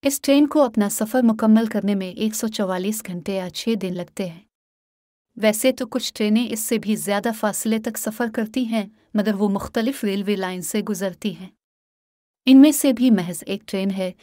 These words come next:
जिसमें मुसाफिर सफ़र कर सकते हैं। शुमाली कोरियन स्टेट रेलवे प्योंगयांग से मॉस्को तक ट्रेन चलाती है और ये फासला छः हज़ार तीन सौ अस्सी मील है।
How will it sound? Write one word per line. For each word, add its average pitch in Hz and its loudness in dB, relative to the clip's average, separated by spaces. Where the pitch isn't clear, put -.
जिसमें 196 -2
मुसाफिर 175 -4
सफ़र 190 -4
कर 214 -4
सकते 202 -6
हैं। 175 -14
शुमाली 247 4
कोरियन 247 2
स्टेट 220 -2
रेलवे 202 -2
प्योंगयांग 190 -2
से 214 -4
मॉस्को 190 -4
तक 220 -6
ट्रेन 196 -4
चलाती 175 -6
है 247 -4
और 190 -4
ये 185 -4
फासला 220 2
छः 254 -2
हज़ार 190 -4
तीन 220 2
सौ 214 -2
अस्सी 220 -4
मील 185 0
है। 165 -16